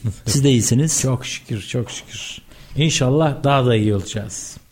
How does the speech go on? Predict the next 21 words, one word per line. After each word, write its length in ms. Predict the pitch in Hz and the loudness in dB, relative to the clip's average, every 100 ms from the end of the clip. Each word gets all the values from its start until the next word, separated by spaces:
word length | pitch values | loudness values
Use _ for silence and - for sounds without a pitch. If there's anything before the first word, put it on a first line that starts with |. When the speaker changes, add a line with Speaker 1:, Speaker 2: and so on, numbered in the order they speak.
| - | -4
Speaker 1:
Bana 200 | 123 131 | 0 2
bazen 320 | 135 127 143 | 2 2 2
soruyorlar 400 | 139 135 139 143 | 2 2 4 6
hocam, 300 | 117 113 131 | 4 4 4
böyle 180 | 123 110 | 4 4
"Çok 220 | 110 113 | 2 2
iyisin." 380 | 113 107 117 110 | 2 2 2 4
deyince. 440 | 120 117 107 151 190 - - _ - | 4 4 4 2 0 -8 -20 _ -2
Ben 260 | 123 131 | 2 2
de 140 | 143 143 | 2 2
diyorum, 160 | 147 | 0
"Çok 280 | 139 151 - | 2 0 2
iyiyim." 200 | 147 127 | 2 4
diyorum. 240 | 113 107 107 | 4 4 4
"Niye 140 | 139 | 4
kötü 260 | 135 123 117 | 2 2 2
olayım? 320 | 110 117 120 - - | 2 2 0 -6 -6
Sağlığım 500 | - 123 120 127 127 | 0 2 4 4 4
yerinde." 340 | 113 101 98 | 4 4 4
diyorum. 340 | 98 95 101 139 | 4 2 0 -2
Speaker 2:
Tabii. 320 | - 123 120 | -4 -2 -2